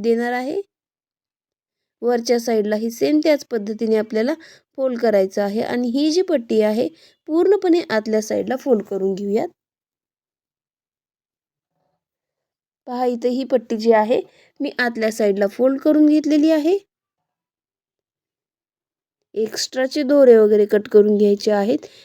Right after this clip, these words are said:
म्हणजे आपलं काम जे आहे प्रॉपर फिनिशिंगमध्ये दिसेल. आता इथे बघा चार इंचाची पट्टी आहे, ती अर्धा इंच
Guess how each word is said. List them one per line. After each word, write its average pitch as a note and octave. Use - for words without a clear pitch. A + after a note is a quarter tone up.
म्हणजे A#3
आपलं B3
काम D4+
जे D4+
आहे C#4+
प्रॉपर A#3
फिनिशिंगमध्ये G3+
दिसेल. G3+
आता A3+
इथे A#3+
बघा C#4
चार C4+
इंचाची A3
पट्टी A3+
आहे, G#3+
ती B3
अर्धा A3+
इंच D#4